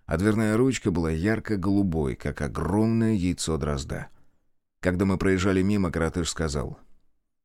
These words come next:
«Это один из самых больших и известных борделей в Восточном Техасе. Его ещё называют клубом скотоводов. Впрочем, чтобы вступить, не нужно отличать хвост коровы от рогов. Главное тоже —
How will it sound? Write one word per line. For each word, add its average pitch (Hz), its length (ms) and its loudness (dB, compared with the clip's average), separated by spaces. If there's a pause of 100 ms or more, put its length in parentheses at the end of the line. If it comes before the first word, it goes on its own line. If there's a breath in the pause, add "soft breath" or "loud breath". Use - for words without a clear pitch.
(140)
«Это 92 260 0
один 151 260 2
из 135 100 0
самых 139 340 4
больших 120 540 2
и 113 80 6
известных 110 500 2
борделей 104 540 4
в 87 40 2
Восточном 87 560 0
Техасе. - 580 -4 (640)
Его 104 240 4
ещё 107 240 2
называют 104 580 2 (140)
клубом 104 520 4
скотоводов. 92 840 -2 (380 soft breath)
Впрочем, 151 480 2
чтобы 139 280 4
вступить, 143 520 2
не 127 100 4
нужно 101 400 2
отличать 92 480 2
хвост 101 340 0
коровы 101 460 4
от 87 100 -2
рогов. 76 400 0
Главное 117 480 4
тоже — 82 460 2